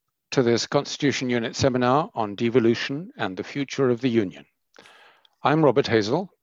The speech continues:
Professor of Government and the Constitution, sitting here in my office at U C L,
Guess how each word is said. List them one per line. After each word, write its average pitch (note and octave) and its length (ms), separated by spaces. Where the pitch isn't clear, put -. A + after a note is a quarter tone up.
Professor A#2+ 420
of G#2+ 80
Government B2+ 400
and G#2+ 100
the G#2+ 60
Constitution, B2 800
sitting A#2 340
here A#2+ 220
in A2 100
my G#2+ 200
office A2+ 360
at - 100
U A2 120
C A#2 240
L, C3+ 260